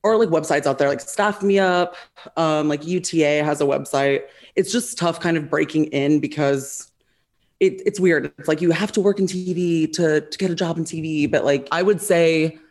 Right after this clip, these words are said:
start, like, local productions, I think, are a little easier to get into. That's kind of, that's how I got into it. Um, my s-, it's weird 'cause my story is a little, it's very,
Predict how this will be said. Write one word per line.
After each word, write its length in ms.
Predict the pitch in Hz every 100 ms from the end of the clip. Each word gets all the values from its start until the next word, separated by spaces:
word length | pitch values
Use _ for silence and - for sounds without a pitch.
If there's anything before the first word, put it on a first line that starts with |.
| _ -
start, 580 | - - - 208 185 -
like, 180 | 233 190
local 360 | 156 151 170 185
productions, 640 | 220 208 214 240 233 214
I 80 | 208
think, 160 | 214
are 300 | 226 220 214
a 60 | -
little 200 | 202 208
easier 300 | 185 185 208
to 120 | 202
get 120 | 196 190
into. 300 | 196 220 202
That's 160 | 175
kind 160 | 180 165
of, 260 | 156 143 -
that's 160 | 175
how 120 | 175
I 160 | 139 139
got 180 | 151 170
into 280 | 175 202 196
it. 240 | 214 - - - - -
Um, 420 | 165 147 143 143 - -
my 80 |
s-, 500 | 175 170 - - - -
it's 140 | 190 180
weird 240 | 147 123
'cause 100 | 160
my 120 | 160
story 340 | 160 170 160 160
is 60 |
a 40 | 151
little, 640 | 147 151 143 135 131 - _ _ _ _ _ -
it's 460 | - - - 190 165
very, 380 | 175 170 165